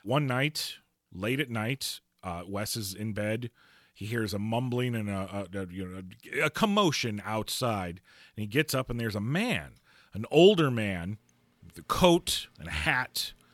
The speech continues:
kind of mumbling to himself. And the man looks up at him,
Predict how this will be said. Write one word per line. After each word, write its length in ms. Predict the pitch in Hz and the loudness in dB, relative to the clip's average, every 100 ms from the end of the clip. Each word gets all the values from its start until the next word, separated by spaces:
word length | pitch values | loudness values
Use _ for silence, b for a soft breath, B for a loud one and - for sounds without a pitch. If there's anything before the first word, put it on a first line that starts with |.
| b b b - - | b b b -20 -2
kind 180 | 233 233 | 2 4
of 80 | 143 | 8
mumbling 560 | 170 220 160 147 131 | 10 10 8 4 2
to 180 | - 117 | 0 -2
himself. 640 | 98 87 120 87 67 - b b b b b - | -2 -2 -2 -2 -6 -14 b b b b b 2
And 380 | 151 143 131 - - - _ _ _ | 4 4 0 -8 -18 -20 _ _ _
the 200 | 104 110 | -4 2
man 280 | 151 170 165 | 6 6 8
looks 280 | 139 135 - | 6 6 6
up 200 | 170 - | 4 4
at 160 | 95 | 0
him, 120 | 67 | -4